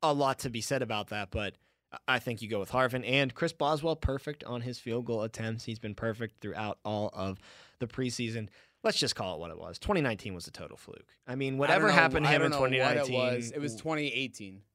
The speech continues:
Speaker 1: Yes, you're right. It was
Speaker 2: Twenty eighteen.
Speaker 1: twenty eighteen, total fluke. One of the bigger reasons why they were out of the playoffs, the reason why they tied the Browns at the beginning of that
Speaker 2: Mm-hmm.
Speaker 1: year was because of Boswell.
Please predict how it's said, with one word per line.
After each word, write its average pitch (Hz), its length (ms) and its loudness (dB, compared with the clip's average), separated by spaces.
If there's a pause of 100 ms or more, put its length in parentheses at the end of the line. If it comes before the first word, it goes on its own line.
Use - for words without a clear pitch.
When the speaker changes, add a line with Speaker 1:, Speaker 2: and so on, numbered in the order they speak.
(380)
Speaker 1:
Yes, 127 380 0
you're 117 80 -2
right. 107 120 -2 (120)
It 110 100 -6
was 113 140 -4
Speaker 2:
Twenty 143 260 2
eighteen. - 0 -
Speaker 1:
twenty - 20 2
eighteen, 123 520 0
total 147 320 0
fluke. 123 500 -4 (1300)
One 110 160 -2
of 156 60 4
the 165 60 4
bigger 147 240 4
reasons 139 360 2
why 127 120 6
they 123 140 4
were 120 340 -2
out 120 200 2
of 123 40 -2
the 123 60 -8
playoffs, 113 640 -2 (560)
the 123 100 -2
reason 131 300 2
why 131 140 4
they 131 100 2
tied 117 300 2
the 113 60 -8
Browns 120 340 0
at - 80 -14
the 110 40 -12
beginning 98 320 -8
of 95 100 -6
that 101 100 -4
Speaker 2:
Mm-hmm. - 80 -10
Speaker 1:
year 98 160 -4
was 98 160 -4
because 101 300 -10
of 92 100 -12
Boswell. 98 580 -6